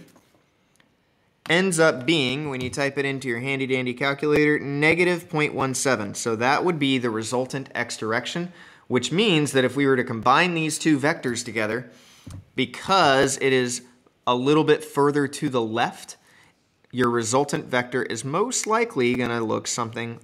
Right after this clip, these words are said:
like this, I'm guessing, and where it's slightly to the left, okay?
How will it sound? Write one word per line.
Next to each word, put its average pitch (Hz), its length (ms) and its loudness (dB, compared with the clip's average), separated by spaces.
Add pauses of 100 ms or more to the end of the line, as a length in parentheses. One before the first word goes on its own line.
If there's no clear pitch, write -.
like 110 400 -6 (100)
this, 107 440 -2
I'm 104 100 -6
guessing, 117 560 0 (460)
and 117 160 0
where 113 100 4
it's 113 140 2
slightly 160 400 4
to 143 120 0
the 123 80 2
left, - 380 -2 (840)
okay? 156 300 0